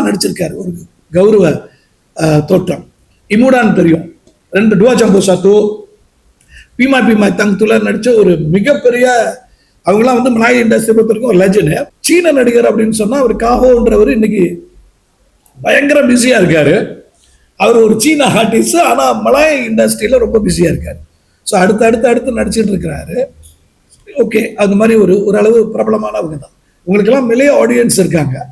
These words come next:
அதனால தேர்ந்தெடுத்து தான் நடிச்சோம்.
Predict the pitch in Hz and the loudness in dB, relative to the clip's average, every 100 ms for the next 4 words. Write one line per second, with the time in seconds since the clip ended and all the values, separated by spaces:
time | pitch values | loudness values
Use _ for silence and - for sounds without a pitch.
0 | - 180 175 214 214 214 - _ _ _ | -10 -6 -2 -2 -2 -6 -18 _ _ _
1 | _ _ _ _ _ 226 220 175 - 170 | _ _ _ _ _ -2 2 0 -2 -8
2 | 151 127 - _ _ - 151 - - | -10 -12 -20 _ _ -18 -16 -16 -18